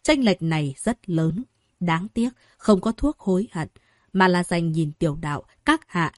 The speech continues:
ngàn sai vạn sai là Ma La tộc ta sai. Hy vọng sau khi ta chết, người tha cho Ma La tộc một con đường sống." Tiểu đạo cười nói, "Nếu ta không tha thì sao?"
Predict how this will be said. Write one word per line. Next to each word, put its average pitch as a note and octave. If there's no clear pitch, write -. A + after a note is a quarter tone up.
ngàn G3+
sai C#4
vạn E3
sai G3+
là G3
Ma A#3+
La B3+
tộc E3
ta F#3+
sai. F3+
Hy D4+
vọng F#3+
sau A#3+
khi A#3
ta G#3
chết, C#4
người G#3+
tha G#3+
cho G#3
Ma A#3
La A#3
tộc F3
một E3+
con A3
đường D3
sống." E3+
Tiểu A3
đạo G3+
cười F#3
nói, F#3
"Nếu G#3+
ta C4
không B3+
tha A3+
thì D3
sao?" F3